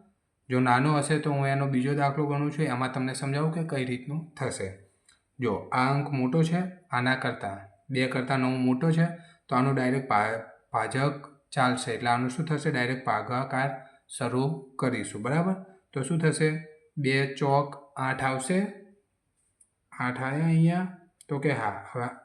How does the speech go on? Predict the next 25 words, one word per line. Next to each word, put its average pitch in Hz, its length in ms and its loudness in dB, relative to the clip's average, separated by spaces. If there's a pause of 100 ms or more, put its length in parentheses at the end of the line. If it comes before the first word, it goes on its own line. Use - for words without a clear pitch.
(140)
નવમાંથી 147 540 0
આઠ 143 160 4
જાય 143 240 0
તો 156 120 0
શું 160 180 0
વધે? 131 280 0 (280)
એક. 107 300 -2 (400)
ઉપરથી 147 460 0
શું 160 240 2
આવશે? 156 460 2
આઠ, 104 320 -2 (160)
બરાબર? 156 360 2 (580)
હવે 131 200 0
જો, 123 140 0
અઢાર 110 360 2
આવે 135 220 2
છે 185 120 0
બેના 160 300 4
ઘડિયામાં, 151 560 2 (760)
તો 135 100 -2
કે 160 100 2
હા, 127 260 2
બે 123 260 -2
નવા 135 400 2 (420)
અઢાર 113 460 -2